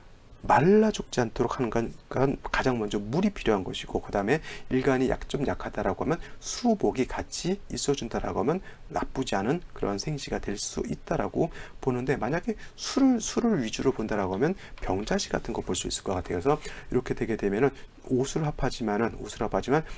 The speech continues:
이렇게 자축도 합을 하죠. 그래서 이렇게 되면 수-, 수기를 얻었다 하더라도 자축이 합해서 또 토로 화하려고 하기 때문에 자수가 온전히 수를 생하기는 좀 어렵죠. 그렇다 하더라도 축토 자체가 습토이기 때문에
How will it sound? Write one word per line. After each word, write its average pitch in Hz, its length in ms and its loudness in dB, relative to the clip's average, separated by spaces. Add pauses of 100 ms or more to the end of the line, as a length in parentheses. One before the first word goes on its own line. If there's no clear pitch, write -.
(120)
이렇게 - 180 0
자축도 - 800 -2
합을 170 320 0
하죠. 104 200 0
그래서 104 280 2 (340)
이렇게 170 280 0
되면 147 180 2
수-, - 420 -6
수기를 185 480 2
얻었다 - 460 0
하더라도 139 500 0 (240)
자축이 - 540 -4
합해서 - 340 -4
또 165 180 2 (240)
토로 240 340 2
화하려고 175 500 0
하기 120 220 -2
때문에 107 400 0 (240)
자수가 139 500 0
온전히 131 480 0
수를 156 480 -2 (220)
생하기는 117 560 -4
좀 - 160 0
어렵죠. 104 400 0
그렇다 110 320 0
하더라도 101 420 0 (280)
축토 - 440 -4
자체가 - 380 -2
습토이기 - 500 0
때문에 107 400 0